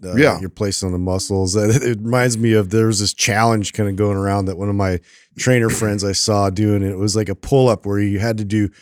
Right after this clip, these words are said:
Speaker 1: thirty seconds to get up. So you'd have to, like, incrementally, like, just,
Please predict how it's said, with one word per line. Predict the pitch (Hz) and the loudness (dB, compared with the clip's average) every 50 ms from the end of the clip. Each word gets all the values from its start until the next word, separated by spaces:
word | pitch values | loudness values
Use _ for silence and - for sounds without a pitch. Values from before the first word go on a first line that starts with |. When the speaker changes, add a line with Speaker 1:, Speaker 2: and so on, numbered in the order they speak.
| _ _ _ _ _ _ | _ _ _ _ _ _
Speaker 1:
thirty | - 143 147 143 139 | 0 0 0 0 0
seconds | 123 - - 147 135 131 - 135 127 120 104 - - - | -2 0 0 0 0 0 0 -2 -2 0 0 0 -2 -2
to | - - 113 | -2 -4 0
get | 107 135 131 - - | 2 2 2 2 2
up. | 117 120 131 151 - - | 0 2 2 0 -2 -6
So | - - 117 | -4 0 0
you'd | 113 110 104 | 2 2 2
have | 117 113 - | 0 0 0
to, | - | -2
like, | 101 104 104 _ | -4 -4 -4 _
incrementally, | - 135 131 - - 120 120 120 120 120 117 113 113 113 107 | -2 -2 0 0 0 2 2 2 2 2 2 2 4 4 4
like, | 101 98 98 95 - _ _ _ - _ _ _ | 2 2 0 -2 -6 _ _ _ -20 _ _ _
just, | _ - 127 127 117 - - - - | _ 0 2 2 2 2 0 -4 -8